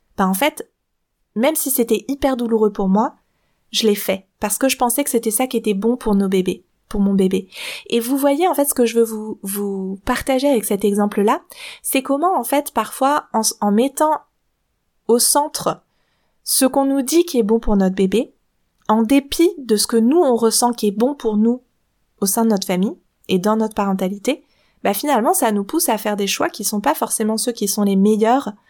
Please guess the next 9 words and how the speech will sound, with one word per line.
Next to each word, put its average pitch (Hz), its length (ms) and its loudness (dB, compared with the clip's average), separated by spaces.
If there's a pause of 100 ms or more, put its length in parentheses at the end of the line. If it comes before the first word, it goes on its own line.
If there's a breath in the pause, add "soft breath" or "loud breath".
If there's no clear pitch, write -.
(420 soft breath)
euh, 180 320 -4 (360)
une 233 140 4
génération 226 440 2
après, 220 380 -2 (140)
finalement. 180 420 -2 (320 loud breath)
Et 220 80 0
je - 40 -2
trouve 262 120 -2
ça 262 180 2